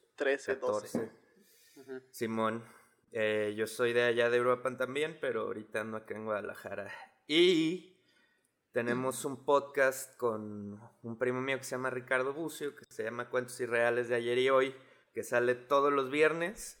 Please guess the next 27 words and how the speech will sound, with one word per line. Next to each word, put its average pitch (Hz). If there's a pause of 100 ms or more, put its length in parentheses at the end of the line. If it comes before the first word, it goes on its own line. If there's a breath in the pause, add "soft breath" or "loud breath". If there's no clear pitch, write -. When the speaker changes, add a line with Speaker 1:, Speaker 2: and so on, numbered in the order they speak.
(140)
Speaker 2:
en 110
una 117
página 120
que 117
es -
cabinadigital 117
punto 123
com, 143 (380)
y 135
sábados 135
y 123
domingos 147
ya 113
está 113
en 113
Spotify 113
y 104
otras 101
plataformas, 101
para 101
que 113 (460 loud breath)
todos 156
los 160
fanáticos 156
de 147
algo 151
tranqui 165